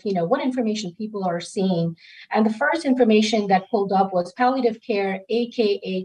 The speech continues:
comfort care. That is incorrect. That is not the right information. And I feel like a lot of clinicians also struggle in terms of what palliative care really is, which,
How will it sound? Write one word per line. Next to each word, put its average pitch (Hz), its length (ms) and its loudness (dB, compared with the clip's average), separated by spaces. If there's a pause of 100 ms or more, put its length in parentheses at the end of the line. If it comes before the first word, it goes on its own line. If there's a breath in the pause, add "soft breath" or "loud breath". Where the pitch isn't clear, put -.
comfort 214 480 -2
care. 202 360 0 (540 soft breath)
That 339 280 0
is 285 280 -4
incorrect. 254 1000 2
That 233 340 2
is 214 300 0
not 208 500 -4
the 214 140 -2
right 202 420 -2 (720 loud breath)
information. 202 920 2
And 202 160 -2
I 190 100 0
feel 262 300 -8
like 226 240 2
a 190 40 -6
lot 220 220 0
of 254 100 -12 (120)
clinicians 202 720 -4
also 202 340 -2
struggle 202 480 0
in 185 160 -2
terms 202 480 -4
of 185 320 0 (320 soft breath)
what 247 220 2
palliative 233 500 0
care 208 340 -4
really 196 540 -4
is, 196 380 -6
which, 196 280 -2